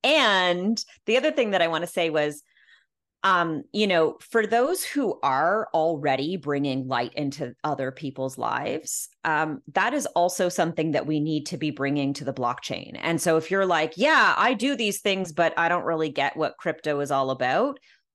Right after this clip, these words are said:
also slide into my D Ms, because that is a service that I do provide, where I can help you to actually create a project around your services, around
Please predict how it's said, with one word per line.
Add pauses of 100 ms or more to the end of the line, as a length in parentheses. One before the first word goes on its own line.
also
slide
into
my
D
Ms,
because
that
is
a
service
that
I
do
provide,
where
I
can
help
you
to
actually
create
a
project (500)
around
your
services,
around